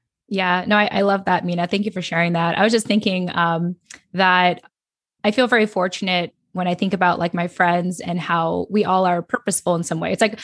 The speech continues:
my, the people I work with eventually become my friends is basically what I'm trying to say. And it sounds like, you know, rather than waiting for, um,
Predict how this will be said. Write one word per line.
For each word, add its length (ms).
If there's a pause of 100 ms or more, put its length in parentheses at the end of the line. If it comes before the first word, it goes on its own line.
(160)
my, 340
the 120
people 220
I 40
work 220
with 140
eventually 300
become 240
my 100
friends 320
is 160
basically 380
what 120
I'm 120
trying 220
to 40
say. 240
And 100
it 120
sounds 260
like, 180 (240)
you 80
know, 360
rather 320
than 400
waiting 520
for, 580
um, 400